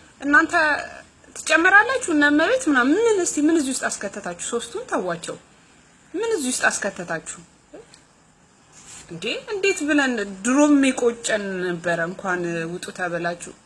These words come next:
እናንተ እያላችሁ ቤት በኩል ነው እኛ ሀገራችን የምንገባው። እንደናንተ አይነት ሆዳደር ሰው እያለ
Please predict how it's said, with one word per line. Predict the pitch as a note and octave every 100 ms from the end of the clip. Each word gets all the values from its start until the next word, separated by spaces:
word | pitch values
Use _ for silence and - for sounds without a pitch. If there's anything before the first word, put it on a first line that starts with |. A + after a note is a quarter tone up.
| _ _ _ _ _ -
እናንተ | F#4+ G4 F#4+
እያላችሁ | D#4 C4+ C4 C4 C4
ቤት | F#3+ C4+ D4+
በኩል | C4 B3+
ነው | F#3+
እኛ | F3+
ሀገራችን | F3 F3 F3 F3 F3+
የምንገባው። | E3+ F3 F3 G#3
እንደናንተ | B3+ C4 C4 B3+
አይነት | A#3+ A3
ሆዳደር | - B3 G#3 G3+ F#3
ሰው | - G3+
እያለ | F#3 G3 C#4